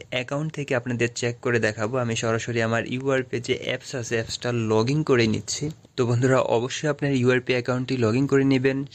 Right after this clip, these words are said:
আমি প্রথমে বলছি, সবগুলা ব্যাংক অ্যাপসের নিয়ম সেমই থাকবে। তো আমি আমার ইউআর পে অ্যাকাউন্টের হোম পেজে আছি। দেখুন, এখানে যে গভর্নমেন্ট সার্ভিস আছে, আপনি সবগুলো ব্যাংক অ্যাপসে এই সার্ভিসের অপশনটি পেয়ে যাবেন। সবগুলো কোনো ব্যাংকের অ্যাপসে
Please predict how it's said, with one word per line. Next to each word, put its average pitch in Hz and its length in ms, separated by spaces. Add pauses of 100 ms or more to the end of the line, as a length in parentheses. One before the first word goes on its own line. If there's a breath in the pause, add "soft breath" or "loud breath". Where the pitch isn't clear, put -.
(160)
আমি 123 200
প্রথমে 139 440
বলছি, 143 280
সবগুলা 131 520
ব্যাংক 117 300
অ্যাপসের 135 500
নিয়ম 127 340
সেমই 127 380
থাকবে। 123 420 (320 loud breath)
তো - 100
আমি 139 320
আমার 131 240
ইউআর 143 440
পে 139 440
অ্যাকাউন্টের 131 520
হোম 123 260
পেজে 135 280
আছি। 107 320
দেখুন, 117 340
এখানে 123 360
যে 131 220
গভর্নমেন্ট 143 560
সার্ভিস 110 400
আছে, 107 280
আপনি 139 440
সবগুলো 160 640
ব্যাংক 139 380
অ্যাপসে 151 440
এই 131 220
সার্ভিসের 120 640
অপশনটি 147 640
পেয়ে 113 200
যাবেন। 107 360
সবগুলো 120 400 (180)
কোনো 135 200
ব্যাংকের 131 360
অ্যাপসে 135 520